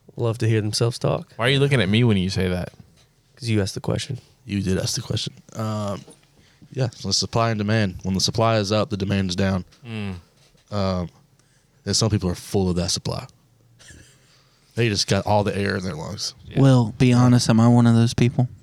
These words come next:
Speaker 3: No, man, of course not. Uh, <laughs> things I'm drawn to, though.
Speaker 1: Dang.
Speaker 3: I think, uh, this, I don't think this is, like, cliche, but kindness, people who are nice.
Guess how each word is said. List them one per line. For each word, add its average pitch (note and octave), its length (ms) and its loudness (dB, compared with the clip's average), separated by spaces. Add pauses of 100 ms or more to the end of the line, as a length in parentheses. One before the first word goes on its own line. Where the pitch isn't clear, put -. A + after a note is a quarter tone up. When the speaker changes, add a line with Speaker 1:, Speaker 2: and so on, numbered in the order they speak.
(580)
Speaker 3:
No, D3+ 260 -4
man, A2 200 4
of C#3 80 -2
course - 280 -4
not. F#2+ 160 -4 (560)
Uh, A#2 460 2
<laughs> - 240 -4
things D#3 300 2
I'm C3+ 140 2
drawn A2+ 300 2
to, C#3+ 180 4
though. C#3+ 240 4 (1800)
Speaker 1:
Dang. A#2 420 -12
Speaker 3:
I - 40 -8
think, C#3 260 0 (200)
uh, G#2 220 0 (1120)
this, - 240 -4
I G2 100 -2
don't G#2+ 160 -2
think F2+ 120 -4
this F2 140 -2
is, E2+ 120 -2
like, F2+ 180 -2 (760)
cliche, F#2 300 -2
but F2+ 180 -2
kindness, F#2 460 -2
people G2+ 320 -2
who F#2 100 0
are F2 80 -2
nice. F#2 340 -4